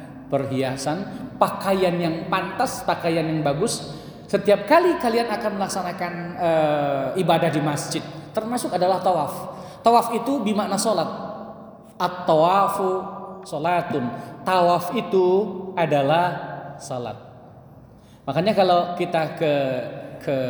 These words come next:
Masjidil Haram itu, ketika kita sampai ke Masjidil Haram, masuknya itu, maka kita langsung tawaf tuh. Tawaf itu sama dengan sholat. Tujuh kali putaran.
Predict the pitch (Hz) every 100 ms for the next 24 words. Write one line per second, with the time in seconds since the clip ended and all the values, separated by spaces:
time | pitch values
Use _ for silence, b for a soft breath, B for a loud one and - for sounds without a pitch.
0 | 120 120 214 165 151 143 156 143 127 120
1 | 185 233 294 - - - - B B B
2 | 196 196 160 190 190 - 320 320 294 262
3 | 240 240 220 196 185 180 185 170 156 147
4 | 135 170 233 175 - 156 147 196 302 -
5 | - - - - 180 254 294 330 320 320
6 | 320 320 285 247 233 240 - - 254 262
7 | 254 262 240 240 214 226 294 392 - -
8 | - - 156 143 135 120 117 - 110 -
9 | - - - - 131 131 135 123 123 120
10 | 110 98 92 92 87 90 -